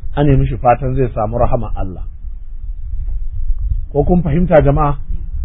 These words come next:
Suka yi ta rubuta littafai fa har kafirtar da Albani sun yi, ina son ku gane. Sai da Usaimin ya rinka kwabansu. Yana cewa, "Allazi nasaba al-Albaniya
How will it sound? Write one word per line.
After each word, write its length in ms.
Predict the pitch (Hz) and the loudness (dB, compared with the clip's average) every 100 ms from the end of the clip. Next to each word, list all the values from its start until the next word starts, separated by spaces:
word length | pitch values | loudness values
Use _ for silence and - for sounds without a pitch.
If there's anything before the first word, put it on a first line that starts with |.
| - - - - | -2 -2 -2 -4
Suka 140 | 302 262 | -2 0
yi 100 | 196 | 0
ta 120 | 180 208 | 4 4
rubuta 380 | 202 190 156 | 6 6 4
littafai 320 | 139 135 147 156 | 2 2 0 -2
fa 80 | 151 | 0
har 160 | 185 | 0
kafirtar 480 | 214 208 202 196 233 | 4 4 4 0 2
da 160 | 180 143 | 4 4
Albani 400 | 131 143 143 139 | 6 6 6 2
sun 200 | 143 151 | -2 -4
yi, 40 | |
ina 220 | 170 156 | -4 -2
son 160 | 139 135 | -2 -2
ku 80 | 127 | -2
gane. 260 | 123 123 107 - - - - - - - - - - - - - - - - - - - - | -4 -4 -8 -10 -8 -2 -2 -4 -6 -6 -8 -8 -8 -8 -10 -12 -20 -20 -20 -18 -14 -14 -10
Sai 140 | 165 165 | -6 -4
da 80 | 165 | -2
Usaimin 440 | 139 139 135 151 | -2 -2 -2 0
ya 100 | 143 143 | 4 4
rinka 260 | 147 131 | 2 -4
kwabansu. 480 | - 113 123 127 - - - - - - - - - - - - - - - - - - - - | -6 -2 -2 -2 -4 -10 -14 -16 -16 -16 -16 -18 -18 -20 -20 -20 -20 -20 -20 -20 -20 -20 -18 -6
Yana 420 | 135 175 175 151 - - | 2 4 4 2 0 -4
cewa, 640 | 165 147 139 135 131 123 - - - - 139 | 0 6 8 8 6 4 -4 -8 -12 -8 0
"Allazi 640 | 160 165 196 185 185 180 | 2 6 6 4 4 2
nasaba 500 | 170 180 - 175 165 151 | 4 2 4 4 6 6
al-Albaniya 1120 | 143 143 139 135 151 151 170 139 123 104 | 6 4 6 6 6 6 4 4 4 6